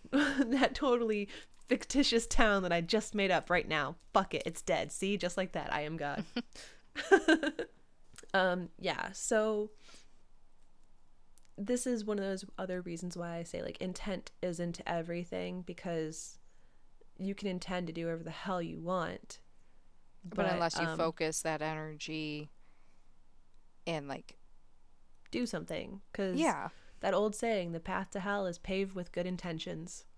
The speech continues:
Speaker 2: Mm-hmm.
Speaker 1: So unless you're actually doing something and actually following through with your intent,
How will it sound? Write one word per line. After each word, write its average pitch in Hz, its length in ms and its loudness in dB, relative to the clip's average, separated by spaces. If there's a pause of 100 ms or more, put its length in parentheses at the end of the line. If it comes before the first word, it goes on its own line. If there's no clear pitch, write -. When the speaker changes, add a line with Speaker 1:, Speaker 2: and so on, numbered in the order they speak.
(220)
Speaker 2:
Mm-hmm. 208 360 -4 (760)
Speaker 1:
So 175 500 -2
unless 185 280 -4
you're 190 80 -2
actually 175 200 -4
doing 180 300 -2
something 226 600 -2
and 175 140 -6
actually 180 460 -4
following 175 380 0
through 175 260 -2
with 208 220 0
your 220 100 -2
intent, 233 640 -4